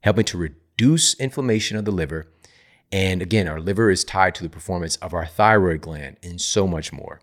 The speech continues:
all from including spirulina, which is this super dense green algae.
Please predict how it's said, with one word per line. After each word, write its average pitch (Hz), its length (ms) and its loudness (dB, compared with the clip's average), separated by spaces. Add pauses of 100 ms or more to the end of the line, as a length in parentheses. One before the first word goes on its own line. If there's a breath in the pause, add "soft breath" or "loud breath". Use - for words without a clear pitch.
(260)
all 107 300 10
from 95 200 -4
including 80 600 -6 (140)
spirulina, 64 520 -6 (100)
which 85 140 -8
is 78 160 -6
this 78 120 0
super 110 720 2 (440 loud breath)
dense 98 360 2
green 98 600 -4 (260)
algae. 85 540 -2